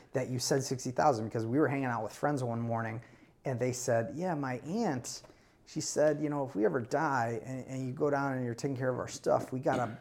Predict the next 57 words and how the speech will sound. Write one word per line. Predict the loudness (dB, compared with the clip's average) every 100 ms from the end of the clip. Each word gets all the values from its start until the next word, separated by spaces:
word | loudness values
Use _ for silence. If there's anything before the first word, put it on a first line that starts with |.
| -6
we | 0
got | 2
a |
cardboard | 2 2 2 4 0 2
box, | 6 6 6 2 -4 -12 -20 -8
and | -6
it's | 0
got | 2 2
the | 2
word | 2 2
rats | 2 0 2 2 2 -2
on | -2 -4
it. | -6 -10 -14 -18 -14
And | -6 0
in | 2
that | 2 0 2
box, | 6 6 4 -4 -8
uh, | -8 -6
the | -6
rats | 2 6 6 4
box | 0 4 4 2 -6
is | -6
sixty | -4 -4 -4
thousand | -6 -6 -6
dollars | -10 -10 -10
cash." | -6 -6 -8 -16 -18 _ _ -4
You | 0
know, | 2 0 -4 -4
my | -2
parents | 2 2 2
got | 0 -2
some | -2
money | 0 0 0
in |
the | 0
house. | 2 2 0
You | 2
know, | 4
they've | 4 8
had | 8 8
me | 4
over | 2
to | 2
say, | 4 4 2 -8
"Here's | -4 0
our | 0
insurance. | 0 -2 -4 -4 -4
If | -4 0
we |
die, | 2 4 4 4
here's | 2 0 0
our | -2
insurance | -4 -6 -6 -8
policies. | -6 -6 -4 -10 -14 -18
Here's | -8 -2
our | 0
cash. | 0 0 -2 -2